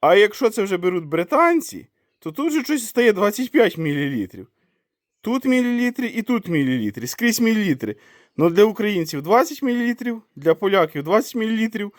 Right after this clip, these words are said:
для британців двадцять п'ять мілілітрів.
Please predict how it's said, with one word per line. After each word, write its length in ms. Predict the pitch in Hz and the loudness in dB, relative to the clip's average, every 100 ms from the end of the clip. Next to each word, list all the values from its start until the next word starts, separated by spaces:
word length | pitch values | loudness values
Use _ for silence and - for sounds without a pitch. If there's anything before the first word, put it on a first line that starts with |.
| _ _ _ _ _ - | _ _ _ _ _ -12
для 260 | 135 180 | 2 4
британців 640 | 160 165 170 220 220 220 170 | 4 2 2 2 2 -2 -2
двадцять 260 | 170 185 | -2 -2
п'ять 240 | - 175 156 | 0 0 0
мілілітрів. 560 | 135 120 110 107 98 | -4 -4 -4 -8 -12